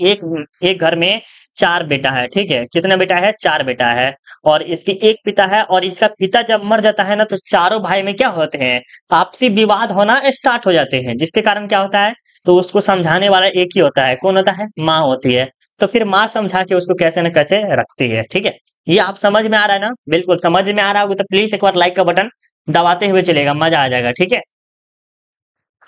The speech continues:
अब आगे देखिएगा यहाँ पर क्या कहा जा रहा है कि इस बौद्ध संगीति का मूल्य उद्देश्य यह था कि इसमें पहली बार संस्कृत भाषा का प्रयोग किया गया। पहली बार कौन सी भाषा का?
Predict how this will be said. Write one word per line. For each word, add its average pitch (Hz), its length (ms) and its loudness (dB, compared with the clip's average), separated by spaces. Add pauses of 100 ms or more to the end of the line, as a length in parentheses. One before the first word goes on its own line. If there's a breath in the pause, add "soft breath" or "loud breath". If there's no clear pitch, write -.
अब 233 140 2
आगे 247 180 0
देखिएगा 233 340 0
यहाँ 220 300 0
पर 214 140 2
क्या 196 220 0
कहा 175 240 -2
जा 156 120 2
रहा 151 140 0
है 190 200 -2 (340)
कि 185 160 4
इस 254 360 0
बौद्ध 202 360 0
संगीति 196 420 0
का 196 120 2
मूल्य 190 340 2
उद्देश्य 180 420 2
यह 185 200 0
था 185 220 -2
कि 175 360 -4 (360)
इसमें 202 380 0
पहली 202 360 0
बार 185 280 0
संस्कृत 185 600 -2
भाषा 165 340 0
का 165 140 0
प्रयोग 160 440 0
किया 165 300 -2
गया। 120 160 -2
पहली 175 320 -2
बार 202 160 2
कौन 202 220 -2
सी 202 120 -2
भाषा 196 260 2
का? 220 260 0